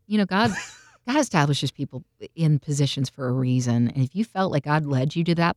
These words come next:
Speaker 1: place, you've been appointed and anointed, is what someone told me once.
Speaker 2: Hmm.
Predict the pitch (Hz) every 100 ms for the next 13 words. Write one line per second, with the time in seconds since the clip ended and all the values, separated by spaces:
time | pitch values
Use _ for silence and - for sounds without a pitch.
0 | _ - 147 156 240 233 - - _ _
1 | _ _ _ 156 214 214 139 - 196 196
2 | 202 175 165 151 135 - - 131 - 147
3 | - 151 139 135 127 - 123 123 120 123
4 | 78 - 151